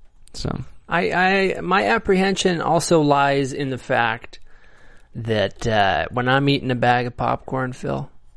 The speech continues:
Speaker 2: I like to grab the big pieces.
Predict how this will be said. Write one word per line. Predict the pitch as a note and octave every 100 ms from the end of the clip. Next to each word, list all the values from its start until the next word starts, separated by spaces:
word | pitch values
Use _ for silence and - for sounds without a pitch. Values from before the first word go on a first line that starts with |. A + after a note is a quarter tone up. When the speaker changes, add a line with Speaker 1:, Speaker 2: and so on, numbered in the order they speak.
| - - - - - -
Speaker 2:
I | C3+
like | C3 C#3
to | -
grab | C3+ A#2+ A#2 A2+
the | A2
big | A#2 A#2 A#2
pieces. | G#2+ - - - -